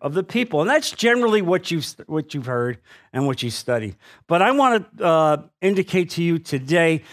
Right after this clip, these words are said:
that that is not as clear a conclusion as one might suppose.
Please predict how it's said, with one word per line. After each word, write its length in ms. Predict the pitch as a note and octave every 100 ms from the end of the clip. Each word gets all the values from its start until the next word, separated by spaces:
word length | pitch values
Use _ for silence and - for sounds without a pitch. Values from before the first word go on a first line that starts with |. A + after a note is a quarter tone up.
| -
that 160 | D3+ D3+
that 240 | G3+ C4
is 200 | C4+ F3
not 280 | F3 A#3 C4
as 260 | - F3+ -
clear 720 | - - F#3+ G3+ G3 G3 E3 _ _ _ _
a 200 | E3 D#3+
conclusion 800 | D3+ E3 D3 - F#3+ F#3+ C#3+ D#3
as 200 | D3 C3+
one 240 | C#3+ E3+ E3
might 300 | D#3 D3 -
suppose. 640 | B2+ - C3 B2+ C3+ -